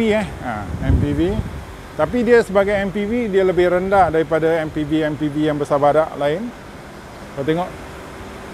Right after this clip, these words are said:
dari segi body, dari segi ketinggian berbanding Captiva,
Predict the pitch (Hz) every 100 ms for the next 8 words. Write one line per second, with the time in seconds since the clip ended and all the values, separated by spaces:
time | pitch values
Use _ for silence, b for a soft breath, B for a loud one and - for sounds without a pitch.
0 | - - - - - 143 165 - 156 156
1 | 160 170 185 220 214 175 170 151 156 165
2 | 160 - 165 165 180 196 202 175 143 160
3 | 160 175 170 156 160 - 160 151 185 233